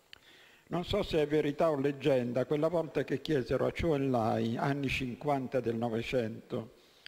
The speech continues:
che giudizio si sentisse di dare sulla rivoluzione francese del millesettecentottantanove.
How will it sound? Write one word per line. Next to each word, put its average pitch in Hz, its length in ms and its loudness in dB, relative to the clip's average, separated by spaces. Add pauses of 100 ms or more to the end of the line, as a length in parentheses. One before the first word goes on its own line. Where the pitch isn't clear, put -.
(460)
che 170 180 0
giudizio 175 500 0
si - 140 -2
sentisse 151 580 -2
di 151 140 -2
dare 143 300 2
sulla 135 240 0
rivoluzione 127 600 -2
francese 135 640 -4
del 120 180 -4
millesettecentottantanove. 110 2250 -4